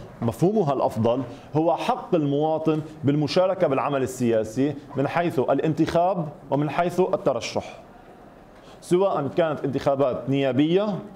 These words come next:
سواء كانت انتخابات رئاسية،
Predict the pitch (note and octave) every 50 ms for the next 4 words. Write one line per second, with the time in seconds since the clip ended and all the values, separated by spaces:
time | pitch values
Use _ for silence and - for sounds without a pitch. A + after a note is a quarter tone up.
0 | - - - - - - - - - - - - - D#3+ D#3+ E3 C3 C#3 C3+ A2
1 | - D3 C#3 C#3 - C3+ A#2 C3 - C3+ B2 A#2+ C3+ B2+ A#2+ - D#3 D#3 - -
2 | B2 A#2+ - - D#3+ F3 F#3 G3+ G#3 G#3+